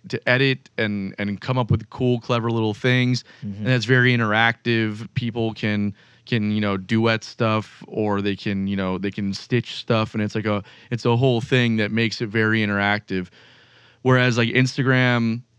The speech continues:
Speaker 1: was interactive until TikTok came around, and it's like, well, this is what interaction actually is, where we can actually take the post and do stuff with it.
Speaker 2: Mm-hmm, mm-hmm.
Speaker 1: Now they're trying to kind of adopt some similar stuff, but it's like Instagram is more, I think, to, I feel like,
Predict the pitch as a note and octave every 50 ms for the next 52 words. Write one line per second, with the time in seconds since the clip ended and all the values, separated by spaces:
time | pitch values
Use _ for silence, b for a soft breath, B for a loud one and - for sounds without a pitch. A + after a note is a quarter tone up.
0 | _ _ _ _ _ _ _ _ _ _ _ _ _ _ _ _ _ _ _ -
1 | B2+ A2 A2 A#2+ C3 C#3+ C#3+ C3 A#2+ D3 B2+ A2+ A2 G2 G2 G2 F#2+ F2+ - _
2 | - E2+ D#2+ E2 F2 - - A#2 A#2 A2 - B2 A2+ - - C3+ B2+ - - C3
3 | A2+ G#2+ - - A#2 A2 G#2+ G#2 G2 F#2+ G2 F#2+ F#2+ G2 G#2 G#2 G#2 G#2 A2+ G#2
4 | A2 G#2 A2+ B2+ A#2+ - C#3 A#2+ A#2 B2+ A#2+ A2+ A2 A2 G#2 G#2 G#2+ G#2+ - -
5 | A#2+ G#2+ G2+ G2+ - - - G#2 G2 G2+ G#2 G#2 G2 F#2 G2+ F#2+ G2 G2+ - A2+
6 | G#2+ G#2 G2+ - - G#2+ - - - B2 B2 A2+ - - G#2+ F#2+ - - A2 A2
7 | G#2+ G#2 - - G2 F#2+ F2 G#2 G#2 G2+ - - G2 F#2 - - G2+ F2 G#2 F#2
8 | F#2 G2+ G2 F#2 - _ _ - - G#2 F#2 F#2+ C#3 C#3 C#3 C#3 B2+ - C#3+ C#3+
9 | C#3 C3 A#2+ C3+ C3 B2+ B2 A#2+ A#2 A#2 A#2+ A#2+ - - B2+ A2+ - - C3+ B2
10 | A#2+ A2+ A2 - - B2+ B2 A#2+ A#2+ - - b b b b b b b b b
11 | b b _ C#3 C3+ C3 B2+ - C#3+ C3 B2+ C3 C3 - - C3+ C3+ C#3+ C#3+ C#3
12 | C3 A#2 A2 A#2 A#2+ B2 B2 B2 B2 A#2+ A#2 - - - A2 A2+ - - - -
13 | B2 A#2+ A#2+ A2+ - _ _ - - B2 A#2 A2+ A2 A2 G#2+ G#2+ G#2 G2 - _
14 | _ _ _ _ _ _ _ _ _ _ _ _ _ _ b b b b b -
15 | - - - D#3 E3 D#3+ C3